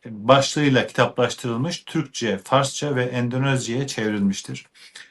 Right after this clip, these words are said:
Bin dokuz yüz doksan altı, iki bin on yılları arasında İstanbul'daki İslam Araştırmaları Merkezi'nde, İSAM diye bilinen, çalışmıştır.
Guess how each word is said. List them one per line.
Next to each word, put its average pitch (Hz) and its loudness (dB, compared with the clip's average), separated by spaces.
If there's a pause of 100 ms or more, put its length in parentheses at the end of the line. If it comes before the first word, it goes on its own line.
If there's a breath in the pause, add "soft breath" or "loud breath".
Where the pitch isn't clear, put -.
(180 loud breath)
Bin 131 0
dokuz 151 0
yüz 156 -2
doksan 156 4
altı, 156 6
iki 143 -2
bin 151 0
on 156 0
yılları 127 6
arasında 113 0
İstanbul'daki 131 0
İslam 151 -2
Araştırmaları 113 0
Merkezi'nde, 117 -4
İSAM 117 -2
diye 101 -2
bilinen, 113 -4
çalışmıştır. 113 -6